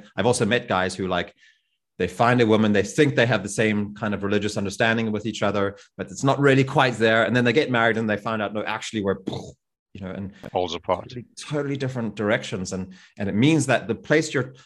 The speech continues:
Speaker 1: you know, whatever you see as, you know, the fundamental nature of reality, that's gonna determine how you grow and change and develop as a person.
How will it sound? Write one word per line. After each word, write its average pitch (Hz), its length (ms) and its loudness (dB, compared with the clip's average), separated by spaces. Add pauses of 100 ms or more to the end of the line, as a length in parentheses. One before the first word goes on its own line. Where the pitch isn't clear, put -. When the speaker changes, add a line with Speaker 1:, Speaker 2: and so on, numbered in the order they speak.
Speaker 1:
you 107 60 -4
know, 110 60 0
whatever 156 340 4
you 156 140 2
see 147 420 0
as, 117 520 -4 (380)
you 107 120 -8
know, 104 100 -2
the 104 100 -4
fundamental 135 540 0
nature 117 300 0
of 95 100 -4
reality, 104 440 0
that's 127 180 -4
gonna 127 260 -6 (320)
determine 131 480 0
how 123 300 -4
you 127 200 0
grow 120 380 2
and 98 140 0
change 139 400 -4
and 95 80 -8
develop 120 320 -2
as 104 100 -8
a - 60 -10
person. 120 440 -6